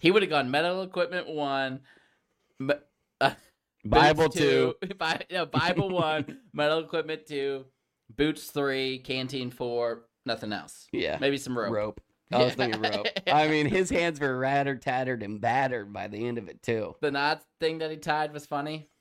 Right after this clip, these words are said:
Speaker 2: Oh, yeah.
Speaker 1: And Vince Vaughn's like, 'cause he, he
Speaker 2: He's
Speaker 1: did
Speaker 2: like, "You
Speaker 1: it
Speaker 2: gotta be
Speaker 1: that way
Speaker 2: kidding
Speaker 1: in
Speaker 2: me."
Speaker 1: camp. He's like, "You gotta be kidding me."
Speaker 2: <laughs> Yeah.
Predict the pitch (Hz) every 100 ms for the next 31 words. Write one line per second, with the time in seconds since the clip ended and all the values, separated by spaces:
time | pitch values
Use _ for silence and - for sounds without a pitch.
0 | _ _ _ 113 117 113 101 87 - 123
1 | 127 127 127 123 120 107 _ 139 120 123
2 | 117 - - 123 117 117 123 127 - -
3 | 123 123 117 123 95 87 120 123 104 110
4 | 101 135 135 101 85 - 143 113 98 87
5 | - 135 226 190 190 147 - 139 -